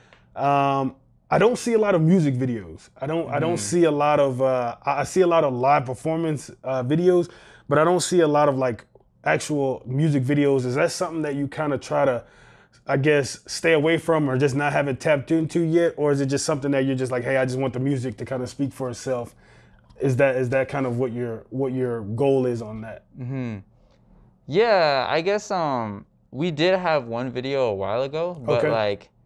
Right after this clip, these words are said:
Speaker 2: it really wasn't, like, um, there wasn't too much, like, uh, thought process going into it. There wasn't much of a, like, um,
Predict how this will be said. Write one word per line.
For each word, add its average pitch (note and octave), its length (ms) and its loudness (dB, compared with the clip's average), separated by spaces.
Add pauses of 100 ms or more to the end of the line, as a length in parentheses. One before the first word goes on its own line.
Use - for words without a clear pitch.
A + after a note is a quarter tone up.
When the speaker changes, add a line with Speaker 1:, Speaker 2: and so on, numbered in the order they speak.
(360)
Speaker 2:
it C3+ 120 -2
really E3 300 0
wasn't, C#3+ 540 -2
like, A2+ 380 -2 (100)
um, G#2 440 -6
there A#2+ 100 0
wasn't C#3+ 340 -4
too C#3 180 -8
much, B2 280 -4
like, G2 240 -6
uh, F2 280 -8 (500)
thought G#2+ 340 0
process A2 540 -4
going G#2 300 -6
into G2+ 280 -8
it. G2+ 320 0
There G2+ 140 -4
wasn't A2 400 -4
much G#2 240 -8
of G2+ 120 -6
a, F#2+ 400 -6
like, - 300 -12
um, C3+ 480 -14